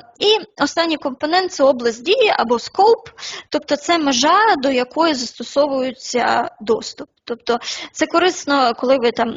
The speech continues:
хочете зробити когось там контриб'ютор, але там для певного вебсайту, для однієї групи ресурсів. Ви указуєте цю область на, м, декількох рівнях в ажурі. Це ось менеджмент-група, ну, як, м, зазначено на слайді, група управління. Далі це підписка,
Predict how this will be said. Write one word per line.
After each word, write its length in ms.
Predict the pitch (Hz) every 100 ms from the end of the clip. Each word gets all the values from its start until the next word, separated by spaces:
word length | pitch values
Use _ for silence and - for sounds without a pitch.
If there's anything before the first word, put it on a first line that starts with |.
| -
хочете 380 | - 247 247 247
зробити 480 | 226 240 233 220 220
когось 460 | - 220 214 208
там 260 | - - - _
контриб'ютор, 680 | - 233 - 247 359 605 330
але 260 | - 240 330
там 240 | - 247
для 140 | 220 -
певного 500 | 262 294 269 262 233
вебсайту, 640 | 226 - 233 285 294 -
для 200 | 208 220
однієї 460 | 214 220 247 262 226
групи 340 | 233 226 226
ресурсів. 640 | 214 - 214 196 - - - - - - -
Ви 300 | 233 392 359
указуєте 680 | 254 262 285 247 254 247 240
цю 180 | -
область 480 | 294 440 392 381 -
на, 260 | 262 269 226 _ _
м, 260 | 233 220 226
декількох 540 | 220 277 262 233 240 -
рівнях 400 | 214 208 214 -
в 60 |
ажурі. 360 | 214 208 208 214
Це 280 | - 262 254
ось 260 | 226 - - -
менеджмент-група, 920 | 262 269 240 226 220 214 269 415 - 539 539 _ _
ну, 180 | 466 294
як, 180 | 294 - _ -
м, 420 | 262 262 247 247
зазначено 560 | 254 247 262 - 254 254
на 60 |
слайді, 400 | 254 254 254 240
група 300 | 240 240 233
управління. 640 | 226 - 233 233 226 214 214
Далі 240 | 254 233
це 180 | - -
підписка, 600 | - - - 640 -